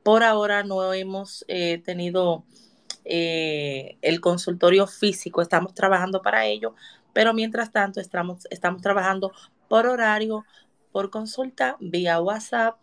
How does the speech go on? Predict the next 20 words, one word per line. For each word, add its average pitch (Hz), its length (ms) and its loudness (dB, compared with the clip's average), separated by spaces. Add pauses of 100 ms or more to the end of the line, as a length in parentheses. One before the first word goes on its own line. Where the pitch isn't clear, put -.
(300)
llamada 233 640 -2
o 233 360 0
WhatsApp, 185 520 -2 (120)
videollamada, 180 800 -2 (300)
como 208 260 0
les 202 200 -2
sea 180 200 4
más 180 260 -2
cómodo 220 500 -2
a 185 100 0
mamá 170 300 -2
o 170 60 2
a 175 100 -2
papá. 170 300 -6 (320)
También 175 320 0 (160)
intervenimos 185 760 2
en 165 260 -4
terapia 170 400 0
de 180 100 0
pareja 233 560 -4